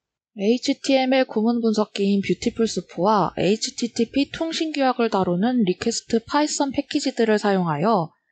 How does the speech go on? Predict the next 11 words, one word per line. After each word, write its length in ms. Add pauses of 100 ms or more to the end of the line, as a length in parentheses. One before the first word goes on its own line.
(180)
댓글이 420
있는 280
여러 200
페이지를 560
순서대로 560
불러오고 720 (380)
글쓴이, 600 (220)
댓글, 500 (260)
평점, 540 (200)
좋아요, 540 (220)
싫어요, 540